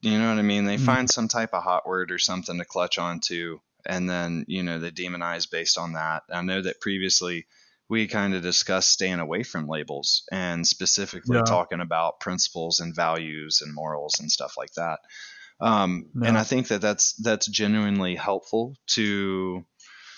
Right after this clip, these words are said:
Speaker 1: maybe avoid getting some things flagged,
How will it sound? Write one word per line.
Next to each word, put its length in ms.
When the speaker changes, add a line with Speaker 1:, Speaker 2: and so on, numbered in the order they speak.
Speaker 1:
maybe 680
avoid 520
getting 300
some 240
things 320
flagged, 640